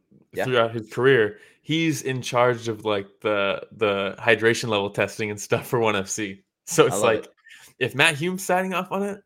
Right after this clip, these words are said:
Speaker 2: let's go.
Speaker 1: I love it. I love it.
Speaker 2: Yeah.
Speaker 1: Uh,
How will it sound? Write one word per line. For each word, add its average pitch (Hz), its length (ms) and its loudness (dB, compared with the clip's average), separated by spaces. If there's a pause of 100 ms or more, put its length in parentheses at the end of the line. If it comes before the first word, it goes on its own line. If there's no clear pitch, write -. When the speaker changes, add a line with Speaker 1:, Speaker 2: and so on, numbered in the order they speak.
(540)
Speaker 2:
let's 139 180 -12
go. 151 140 -12
Speaker 1:
I 180 140 -4
love 110 160 0
it. - 120 -10 (340)
I 117 40 -10
love 117 200 -2
it. - 80 -6
Speaker 2:
Yeah. 101 180 -2 (180)
Speaker 1:
Uh, 113 300 4